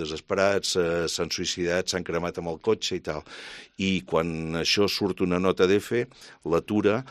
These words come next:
jo hi era aquell dia, érem tots dos a la redacció, diu: "Home, però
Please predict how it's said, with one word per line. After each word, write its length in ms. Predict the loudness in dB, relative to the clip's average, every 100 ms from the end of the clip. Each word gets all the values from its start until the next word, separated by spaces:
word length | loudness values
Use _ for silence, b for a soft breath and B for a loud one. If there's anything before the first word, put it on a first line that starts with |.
| b b
jo 160 | 4 6
hi 120 | 6
era 80 | 4
aquell 180 | 2 0
dia, 160 | 2 4
érem 140 | 2 -2
tots 160 | -4
dos 160 | -4 -2
a 60 | -2
la 80 |
redacció, 640 | 0 0 -2 -2 0 0 -2 b b b b -16
diu: 160 | -14
"Home, 300 | -12 -8 -4
però 160 | -2